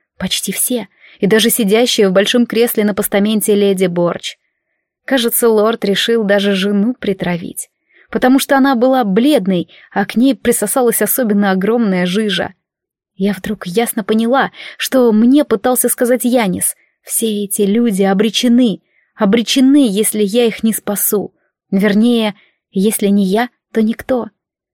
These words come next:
Только светлая магия с этим справится. Но при виде всего этого,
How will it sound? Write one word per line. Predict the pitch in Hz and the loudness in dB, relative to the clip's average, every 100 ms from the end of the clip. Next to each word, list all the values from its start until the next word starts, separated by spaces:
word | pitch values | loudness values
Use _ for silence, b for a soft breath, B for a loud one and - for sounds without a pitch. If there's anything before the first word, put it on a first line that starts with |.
| _ _ _ _ | _ _ _ _
Только | 240 214 | -2 0
светлая | 233 208 220 220 214 | 0 2 0 2 2
магия | 214 214 202 190 | 2 2 2 0
с | 185 | 0
этим | 185 180 | -2 -4
справится. | 180 - 180 175 - - - _ _ _ | -6 -6 -6 -6 -8 -8 -10 _ _ _
Но | 220 233 | 0 2
при | 240 | 2
виде | 240 277 220 | 2 2 0
всего | 233 - 240 240 262 | -2 0 2 2 2
этого, | 240 254 - 170 - | 0 -2 -4 -6 -10